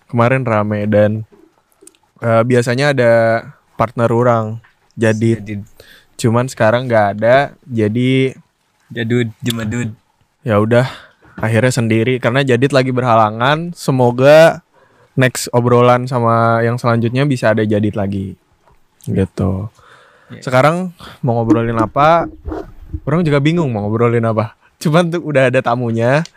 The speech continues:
Speaker 1: Ini teman orang. Eh, boleh langsung.
Speaker 2: Halo. Nama saya Aldi Ariswaldi.
Speaker 1: Eh, panggilannya?
Speaker 2: Adoy.
Speaker 1: Eh, Adoy.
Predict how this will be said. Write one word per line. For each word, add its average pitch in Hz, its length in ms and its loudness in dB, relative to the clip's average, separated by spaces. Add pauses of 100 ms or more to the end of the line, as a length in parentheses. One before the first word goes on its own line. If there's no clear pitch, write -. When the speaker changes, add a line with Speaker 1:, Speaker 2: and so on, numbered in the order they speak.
(380)
Speaker 1:
Ini 131 200 0
teman 127 260 -2
orang. 117 460 0 (260)
Eh, 107 960 2
boleh 120 260 2
langsung. 120 460 -4 (320)
Speaker 2:
Halo. 120 400 -6 (720)
Nama 117 180 -2
saya 120 240 0
Aldi 120 140 -4
Ariswaldi. 113 540 -4 (120)
Speaker 1:
Eh, 127 240 -2 (220)
panggilannya? 147 540 2 (340)
Speaker 2:
Adoy. 117 440 -2
Speaker 1:
Eh, 113 260 2 (200)
Adoy. 101 440 -4